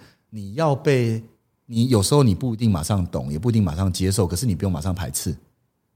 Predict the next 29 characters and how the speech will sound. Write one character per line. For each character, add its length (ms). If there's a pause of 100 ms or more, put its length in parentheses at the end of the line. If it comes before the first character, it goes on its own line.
(120)
我 100
觉 60
得 40
年 100
轻 140
人 80
也 20
是 120
这 120
样， 140 (220)
你 100
老 180
板， 240 (340)
你 220
马 140
上 80
懂 120
你 80
老 140
板 160
吗？ 220 (320)
你 80
马 100
上 80
懂 100
这 120
生 200
意 80
吗？ 240